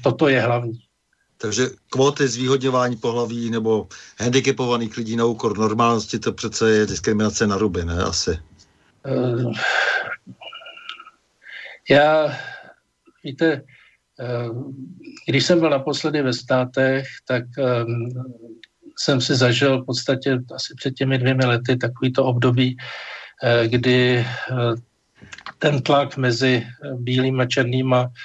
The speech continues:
Speaker 1: byl tak tvrdý, že jsem úplně koukal, protože já jsem tam vlastně od šedesátého osmého,
Speaker 2: Mhm.
Speaker 1: takže celý ten, eh, vývoj té Ameriky jsem znal osobně, teda z, přímo z prožitku. Tak ten svět se mi tam strašně nelíbí a, eh,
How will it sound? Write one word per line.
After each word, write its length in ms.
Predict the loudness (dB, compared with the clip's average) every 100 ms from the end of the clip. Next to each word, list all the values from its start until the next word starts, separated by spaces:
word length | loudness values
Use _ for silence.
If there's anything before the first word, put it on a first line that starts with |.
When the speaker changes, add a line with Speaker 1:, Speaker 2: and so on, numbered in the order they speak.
| -20 -20 _ _
Speaker 1:
byl 140 | -2 0
tak 220 | 0 -2
tvrdý, 480 | -2 0 2 2 0
že 160 | -4
jsem 220 | -4 -4
úplně 360 | -6 -6 -4 -4 -2
koukal, 540 | 0 0 2 2 0
protože 300 | -4 -6 -2
já 360 | 2 2 2 -2 -12
jsem 280 | -10 -6 -6
tam 220 | -2 0
vlastně 340 | 0 0 0 0
od 160 | 0
šedesátého 680 | 0 0 2 2 2 2 2
osmého, 600 | 0 0 4 6 4 2
Speaker 2:
Mhm. 480 | -4 -14 -16 -10 -2
Speaker 1:
takže 240 | 2 2
celý 360 | 0 2 2 2
ten, 260 | 2 2
eh, 200 | 2 0
vývoj 380 | 0 0 2 2
té 160 | 0 0
Ameriky 600 | 2 2 0 0 2 2 0 -2
jsem 420 | -4 -2 0 -2
znal 440 | 2 4 4 4 2
osobně, 500 | 0 0 0 0 -2
teda 320 | 0 0 0
z, 60 |
přímo 360 | -6 -10 -6 -6
z 80 | -4
prožitku. 580 | -2 0 0 -2 -4 -6 -8 -20 -20 _ -20 _ _ _ -4
Tak 160 | -4 0
ten 200 | -2 0
svět 380 | -4 -2 -2 -2
se 160 | -6 -2
mi 160 | 0 2
tam 260 | 2 0
strašně 480 | -4 -2 0 0 0
nelíbí 600 | 2 2 0 0 0 2
a, 280 | 2 4 2
eh, 300 | -2 -6